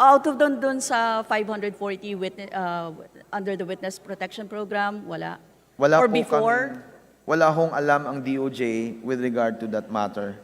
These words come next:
Speaker 2: Mister Speaker.
Speaker 1: Thank you, Mister Speaker. Mister Speaker, um, last Tuesday, Mister Speaker, nung September nineteen, twenty twenty-three,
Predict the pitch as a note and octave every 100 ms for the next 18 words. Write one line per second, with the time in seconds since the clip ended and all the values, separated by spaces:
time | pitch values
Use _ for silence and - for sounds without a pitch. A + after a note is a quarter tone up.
0 | - A2 - A2 G#2 - G2+ F#2 F2+ G#2+
1 | A2 - _ _ _ _ _ _ - -
2 | D3+ - - _ _ _ _ _ _ _
3 | _ _ B3+ C#4 D4+ D4+ C#4 C4+ C4 B3+
4 | C4+ A#3 C4 B3+ C#4+ D4+ D4+ - D#4 C4+
5 | D4+ D4+ D#4 - B3 A#3+ A#3 A3+ A3+ A3
6 | G#3 - - - C#4+ D#4+ - - E4 D4+
7 | G#3+ A3 G#3 G#3+ - G#3 - G#3 E3+ F3
8 | D#3 D#3 E3+ - - A3 A3 G#3+ A#3+ -
9 | G#3+ G3+ A3 G3+ G3 G3 G#3 F3+ G3 F#3
10 | G3 F#3+ F3+ F#3+ F#3+ D#3+ D#3+ D3+